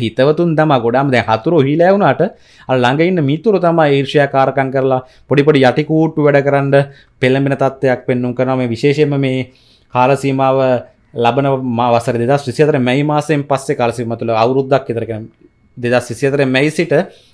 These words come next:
දෙදහස් විසිපහ මැයි දක්වා කාල සීමාව තුළ අන්න ඒ තත්ත්වයන් ටිකක් පෙන්නුම් කරනවා. ඒ වගේම ඔබව පහත් කොට සලකා සමහරු කතා කරන්න, ඔබට පොඩි යම්කිසි ආකාර ඔබේ අභිමානය කෙලසෙන පරිදි කතා බහක් නිර්මාණය කරන්න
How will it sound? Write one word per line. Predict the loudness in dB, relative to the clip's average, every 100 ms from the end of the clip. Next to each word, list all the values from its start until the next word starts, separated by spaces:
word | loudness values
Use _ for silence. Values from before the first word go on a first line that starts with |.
| _
දෙදහස් | 2 2 2
විසිපහ | -2 2 2
මැයි | 2 2
දක්වා | 2 2 2
කාල | 4 2
සීමාව | 2 -2 0
තුළ | 2 2 0 -16 -10 -4
අන්න | 0
ඒ | 2 2 4
තත්ත්වයන් | 0 2 0
ටිකක් | 2 0 2
පෙන්නුම් | 0 2 -2 0
කරනවා. | 0 0 0 -2 -6 -20 _ 4
ඒ | 4
වගේම | 4 4 2 2 2
ඔබව | 4 4 4
පහත් | -2 -2 -6 0
කොට | 2 4 4 2 -6 -4
සලකා | 0 0 4 2
සමහරු | 2 -2 0 0 0
කතා | 0 2 2
කරන්න, | 0 -2 -2 -4 -8 -18 -4
ඔබට | 2 4 4
පොඩි | 2 2 0
යම්කිසි | -2 -2 0
ආකාර | 2 2 4
ඔබේ | 4 4
අභිමානය | 2 2 2 2 0 2
කෙලසෙන | 0 0 -2 0
පරිදි | 0 0 -4 -2
කතා | -2 0 0
බහක් | 0 -2 0
නිර්මාණය | -4 -2 -4 -4 -2
කරන්න | -4 -2